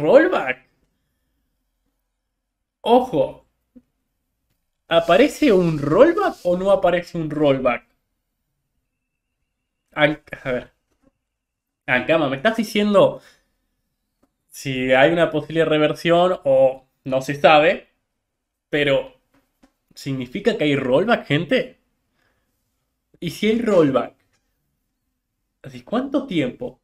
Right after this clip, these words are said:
¿Un día, dos días, tres días, una semana, dos semanas? Ya sabemos que estas palabras no nos llevaron a buen camino la última vez.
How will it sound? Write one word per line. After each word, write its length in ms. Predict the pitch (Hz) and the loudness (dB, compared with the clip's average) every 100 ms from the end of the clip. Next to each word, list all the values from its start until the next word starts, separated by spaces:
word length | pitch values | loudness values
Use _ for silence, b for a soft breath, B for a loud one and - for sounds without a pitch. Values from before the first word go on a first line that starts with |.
| - | -14
¿Un 160 | 135 | -10
día, 180 | 147 208 | -6 -4
dos 160 | 156 - | -4 -6
días, 180 | 185 | -8
tres 160 | 156 143 | -8 -10
días, 220 | 170 170 143 | -8 -8 -6
una 140 | 139 | -10
semana, 440 | 139 147 190 185 170 | -12 -12 -12 -12 -12
dos 140 | 156 156 | -12 -10
semanas? 560 | 147 156 196 175 185 - _ _ _ | -4 -2 0 -2 -4 -8 _ _ _
Ya 120 | - 151 | -8 -2
sabemos 320 | 175 185 170 | -2 -2 -2
que 160 | 156 180 | -2 -2
estas 440 | 190 - 185 175 | -2 0 0 0
palabras 720 | - 165 202 180 156 135 - _ _ _ _ _ _ - | 0 2 4 4 2 0 -4 _ _ _ _ _ _ -10
no 280 | 143 185 262 | -4 -2 0
nos 200 | 262 - | -2 -2
llevaron 400 | 208 233 220 175 | 0 2 0 0
a 80 | |
buen 280 | 160 196 233 | 0 2 0
camino 400 | 226 196 240 233 | 2 2 2 0
la 100 | 180 | 2
última 460 | 185 220 214 214 226 | 0 -2 -6 -6 0
vez. 500 | 247 214 143 - | 2 2 -2 -8